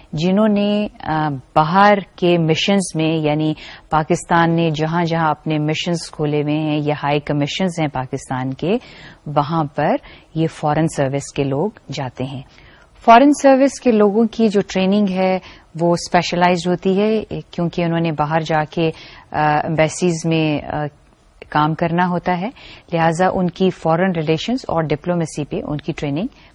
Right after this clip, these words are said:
بیس کرتی ہے۔ تو this was one specialized group or service group of the government at that time.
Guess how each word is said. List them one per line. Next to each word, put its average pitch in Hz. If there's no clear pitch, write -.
بیس 147
کرتی -
ہے۔ -
تو -
this 202
was -
one 226
specialized 175
group 190
or 165
service 160
group 190
of 156
the 143
government 139
at 135
that 113
time. -